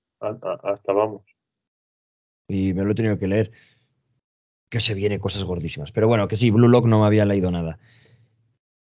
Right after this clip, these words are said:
Speaker 2: Y lo que te digo, sí que he estado buscando, pues digo, a ver,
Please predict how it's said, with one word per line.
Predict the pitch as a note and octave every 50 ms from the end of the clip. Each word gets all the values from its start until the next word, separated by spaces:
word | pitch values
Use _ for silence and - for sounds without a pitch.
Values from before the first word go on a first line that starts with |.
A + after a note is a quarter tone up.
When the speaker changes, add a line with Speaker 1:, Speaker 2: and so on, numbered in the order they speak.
| _ _ _ _ _ _ _ _
Speaker 2:
Y | - C#3+ C3+ C3 B2+ B2+ B2 B2 A#2+ A#2+ A#2+ A#2
lo | A2+ A#2
que | A2 A#2
te | G2+ A2 A2+
digo, | A#2+ A2+ D3 A#2+ A2 G2+
sí | - - C3+
que | - C3+
he |
estado | - D3 C3+
buscando, | B2+ B2+ A#2 - C#3 C#3 B2 F#2+ E2
pues | - F#2
digo, | E2+ G#2 F#2+ F#2+
a | G2
ver, | A2 A2 G#2+ -